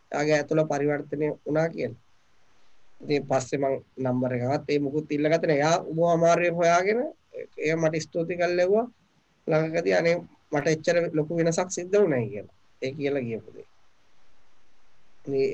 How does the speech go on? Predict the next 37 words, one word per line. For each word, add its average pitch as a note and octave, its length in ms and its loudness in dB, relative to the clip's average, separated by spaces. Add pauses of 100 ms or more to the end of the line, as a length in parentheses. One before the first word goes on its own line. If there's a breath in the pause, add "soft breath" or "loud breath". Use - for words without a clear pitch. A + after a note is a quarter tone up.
ඉතින් E3 320 -8
ඒ, D#3 240 4
ඒ, D3+ 260 -2
ඒ, D3+ 160 0 (120)
ඒක C#3 200 -2 (920)
ඒ D#3+ 160 4 (100)
නිරන්තරව F#3 680 2
සිද්ධ G3 300 0
වෙනවා. B2 400 2 (1000)
ම-, D#3 300 2
මට D#3 240 2
එතකොට F#3 340 2
හිතෙනවා F#3+ 360 2
අර D#3+ 80 0
ඉස්සර D3+ 360 -2
කාලේ D3 320 0
වුණත් F#3 240 -2
එහෙම E3+ 180 0
තමයි F3 260 2
වෙලා D#3+ 220 4
ඇති. E3 180 2
මේ C3+ 140 -2
ලක්ෂ A#2+ 280 -4
ගණන්, C#3+ 380 0
දහස් C#3 280 -2
ගණන් C#3+ 280 -4
වලට C#3+ 220 -2
බණ D3 240 -2
කියලා D3+ 280 0
නෑ. G#3 120 2 (420)
ඒ F3 300 0
මිනිස්සුන්ට D#3+ 580 -2
යමක් E3+ 260 2
සාකච්ඡා D#3 640 -2
කරනකොට D#3 380 -2
අහන්න C3 260 -2
ලැබිලා, F#3+ 360 0